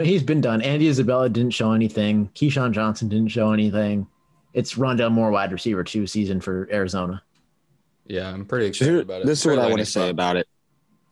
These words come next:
Speaker 3: I, uh, I was an advocate for Curtis Samuel to Arizona all offseason.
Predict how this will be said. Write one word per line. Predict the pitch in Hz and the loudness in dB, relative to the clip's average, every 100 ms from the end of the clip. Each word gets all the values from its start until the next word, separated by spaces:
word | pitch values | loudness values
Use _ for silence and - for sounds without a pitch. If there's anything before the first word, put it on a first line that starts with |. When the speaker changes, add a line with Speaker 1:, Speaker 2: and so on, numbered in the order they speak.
| _ _ - | _ _ -4
Speaker 3:
I, | 107 135 | 0 2
uh, | 127 113 98 87 | 2 2 0 -2
I | 110 | 0
was | 131 107 | 0 0
an | |
advocate | 95 104 92 - 95 | -2 -2 0 -2 -2
for | - 92 | -2 0
Curtis | 113 98 92 | 2 0 0
Samuel | 104 98 98 92 90 82 | 0 0 2 4 2 0
to | - 95 | 0 2
Arizona | 90 87 87 92 90 | 4 2 2 0 0
all | 87 90 90 | 0 2 0
offseason. | 90 - 90 85 85 | 0 0 -2 -2 -4